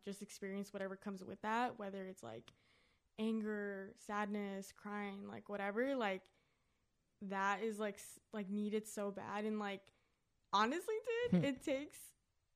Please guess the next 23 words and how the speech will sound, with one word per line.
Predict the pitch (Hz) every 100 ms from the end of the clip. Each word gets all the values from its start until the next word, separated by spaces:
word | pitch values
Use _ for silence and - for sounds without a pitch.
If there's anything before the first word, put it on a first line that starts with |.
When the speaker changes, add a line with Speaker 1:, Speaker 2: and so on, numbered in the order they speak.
| _ _ -
Speaker 1:
such | 233 240 233
a | 247
heart | 208 190 226 269 - _ _ - -
to | 220
be | 185 196 214 240
in | 233
that | 214
environment. | 208 190 180 214 240
So, | 226
like, | 196 185 180
props | - 214 233
to |
both | 202 185 196
of |
you, | 240
'cause | 233 220
Steph, | 202 196
I | 196
know | 190
you've | 185 185 196
been | 185
in, | 180 180
like, | 180 185 -